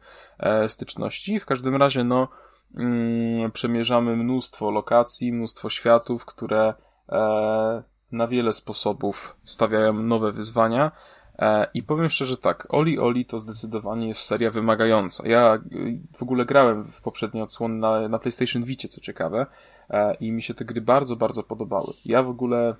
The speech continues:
mm, pamiętam w prywatnej rozmowie z Konradem, powiedział, że to jest wręcz niemożliwe, ale,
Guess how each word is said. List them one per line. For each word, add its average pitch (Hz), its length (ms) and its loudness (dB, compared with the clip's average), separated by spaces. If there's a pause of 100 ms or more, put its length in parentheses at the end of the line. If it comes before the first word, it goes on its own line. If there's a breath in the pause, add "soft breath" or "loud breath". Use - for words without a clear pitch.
(140)
mm, 110 280 -6 (1080)
pamiętam 113 380 -4
w - 60 -20
prywatnej 113 400 -2
rozmowie 113 320 -4
z - 80 -6
Konradem, 113 560 0
powiedział, 107 320 -10
że - 100 -14
to - 140 -10
jest - 360 -8
wręcz 113 340 -6
niemożliwe, 120 580 0
ale, 104 220 0